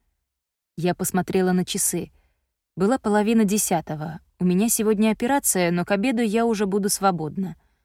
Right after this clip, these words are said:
«Хорошо, пусть приезжает к часу и на шлагбауме попросит, чтобы меня вызвали. Адрес дать?» «Не надо, Деля, адрес я знаю. Спасибо тебе. Я знал, что не откажешь».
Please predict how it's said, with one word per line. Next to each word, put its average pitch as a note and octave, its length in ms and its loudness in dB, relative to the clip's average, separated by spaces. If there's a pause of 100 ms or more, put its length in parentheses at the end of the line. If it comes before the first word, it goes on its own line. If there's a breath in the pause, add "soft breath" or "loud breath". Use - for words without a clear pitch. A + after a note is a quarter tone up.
(960)
«Хорошо, G3+ 560 0 (400)
пусть - 240 -2
приезжает G#3+ 560 4
к - 60 -20
часу G3+ 580 0
и G3+ 80 0
на G3 140 4
шлагбауме G3+ 560 2
попросит, G3+ 500 -2
чтобы F#3+ 260 -2
меня F3 300 2
вызвали. D3+ 460 -6 (640)
Адрес F#3 340 4
дать?» G#3 380 0 (1000)
«Не F#3 180 0
надо, G3+ 280 6
Деля, D#3 400 0
адрес B3 380 2
я G3+ 140 4
знаю. E3+ 380 -4 (520)
Спасибо B3+ 480 2
тебе. D#3+ 320 -6 (320)
Я A3 220 6
знал, G#3+ 240 4
что G#3 180 0
не G3 100 4
откажешь». E3+ 600 -2